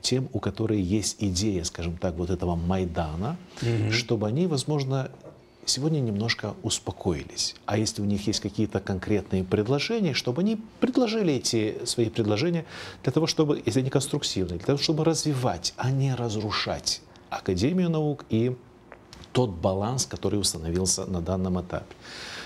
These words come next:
Speaker 1: Что касается президента, э, Академии наук господина Тигиняну, то это, э, человек, который признан во всем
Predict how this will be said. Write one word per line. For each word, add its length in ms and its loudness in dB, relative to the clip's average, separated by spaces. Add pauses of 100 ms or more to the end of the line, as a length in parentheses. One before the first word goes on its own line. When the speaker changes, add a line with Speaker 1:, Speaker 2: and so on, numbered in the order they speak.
Speaker 1:
Что 200 2
касается 440 2
президента, 1160 0
э, 140 2
Академии 400 0
наук 320 0
господина 1120 -2
Тигиняну, 640 0 (640)
то 140 8
это, 880 2 (180)
э, 1700 -2
человек, 560 0 (240)
который 380 -2
признан 520 -2
во 100 -4
всем 240 -4